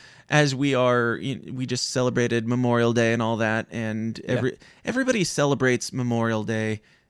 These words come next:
Speaker 1: H-, how, how do you, how would you say that people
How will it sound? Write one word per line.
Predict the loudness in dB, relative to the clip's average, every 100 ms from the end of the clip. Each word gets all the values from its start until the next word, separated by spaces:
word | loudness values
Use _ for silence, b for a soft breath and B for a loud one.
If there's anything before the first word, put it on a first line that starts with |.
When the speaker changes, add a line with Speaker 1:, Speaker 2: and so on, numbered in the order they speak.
| _ _ _ _ -6
Speaker 1:
H-, | -4
how, | -4 -6 -4
how | -4 -4 -4
do | -2
you, | -2 -4 _ -12
how | -6 -4
would | -2 0
you | 0 0
say | -2 -2 -2
that | -4 -4
people | -4 -2 -4